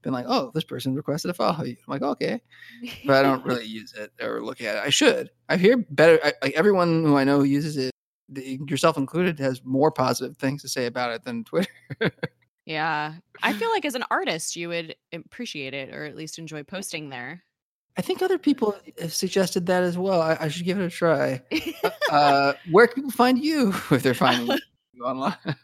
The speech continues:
Speaker 2: Uh, you can find me on all the things at Space Jess with four S's in the Jess. You can find the podcast at Project Tahiti. You can send us an email at project tahiti pod at gmail dot com. Um, you can listen to us on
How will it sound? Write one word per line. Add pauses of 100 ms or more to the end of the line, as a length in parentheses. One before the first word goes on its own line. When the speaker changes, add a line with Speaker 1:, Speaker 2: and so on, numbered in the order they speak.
(420)
Speaker 2:
Uh,
you
can
find
me (160)
on
all
the
things
at
Space
Jess
with
four
S's
in
the
Jess. (100)
You
can
find
the
podcast
at
Project
Tahiti. (280)
You
can
send
us
an
email
at
project
tahiti
pod
at
gmail
dot
com. (520)
Um,
you
can
listen
to
us
on